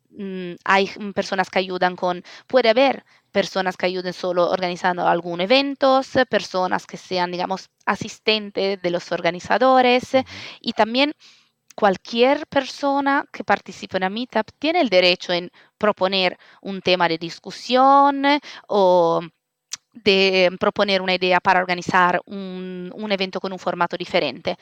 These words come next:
Speaker 1: Entonces, eso sería la cosa, la, el
Speaker 2: Ujú.
Speaker 1: primer step. Proponerse
Speaker 2: Sí.
Speaker 1: para ayudar a la comunidad local. <laughs>
Speaker 2: Me, me parece br-, genial, o sea, creo
Speaker 1: <laughs>
Speaker 2: que, que es,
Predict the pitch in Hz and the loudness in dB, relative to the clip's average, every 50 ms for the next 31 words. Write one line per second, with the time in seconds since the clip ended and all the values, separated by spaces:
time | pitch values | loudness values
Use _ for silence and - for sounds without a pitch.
0 | - - - _ - - - - - - 359 - 392 359 - - 233 220 214 202 | -14 -20 -20 _ -8 -6 -6 -4 -2 -2 -2 -2 -2 -4 -2 -2 0 2 2 4
1 | 196 196 185 - - 196 - - 185 175 175 170 170 - _ _ _ _ _ _ | 4 2 0 -2 -4 -6 -4 -2 -2 -2 -2 -2 -4 -8 _ _ _ _ _ _
2 | _ 220 226 240 240 - - 240 220 214 226 220 208 196 190 180 - - - - | _ 2 4 4 4 4 0 -2 -2 -4 -6 -8 -6 -6 -6 -6 -8 -8 -8 -8
3 | - - _ _ _ _ _ _ _ _ - 226 233 - 254 247 294 320 339 320 | -8 -8 _ _ _ _ _ _ _ _ -2 -2 0 0 0 2 2 2 2 2
4 | 302 - - 240 233 233 254 262 269 - - _ _ _ - 302 330 311 339 320 | 0 2 4 4 6 6 6 6 4 4 0 _ _ _ 2 2 2 2 2 4
5 | 339 330 330 311 - - 240 226 208 208 180 165 - - - 104 - - - - | 4 6 6 4 2 0 -2 -2 0 2 2 2 0 0 -2 -2 -2 -2 -6 -16
6 | - - - 269 - - - - - - _ _ _ _ _ _ _ _ 147 143 | -2 2 2 2 2 0 -6 -20 -20 -20 _ _ _ _ _ _ _ _ -8 -8
7 | 131 107 110 127 123 120 - 117 127 135 - 175 170 151 127 127 123 127 - _ | -8 -6 -6 -8 -6 -4 -2 -2 -2 -2 -2 -2 -4 -4 -4 -10 -16 -16 -16 _
8 | 113 113 - - - - - 139 117 123 135 143 131 110 107 107 - - 123 117 | -20 -20 -20 -20 -18 -8 -6 -4 -4 -2 -2 -2 -2 -2 -4 -6 -8 -6 -6 -6
9 | 113 135 147 156 151 - - 156 143 131 - - 143 127 123 127 - - - - | -4 -4 -4 -4 -4 -4 -4 -4 -4 -6 -6 -6 -4 -4 -4 -4 -6 -12 -18 -20